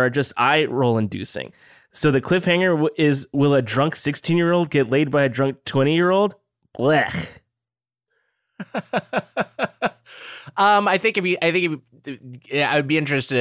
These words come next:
Speaker 2: in, in
Speaker 1: Yes.
Speaker 2: this Matt, not you's reactions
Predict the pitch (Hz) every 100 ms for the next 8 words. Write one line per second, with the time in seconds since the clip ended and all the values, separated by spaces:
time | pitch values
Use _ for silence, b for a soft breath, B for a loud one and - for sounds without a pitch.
0 | 117 113 - 113 104 104 95 - 139 120
1 | 131 - 113 104 101 - 117 113 110 117
2 | 107 101 90 104 104 104 101 120 104 101
3 | 95 87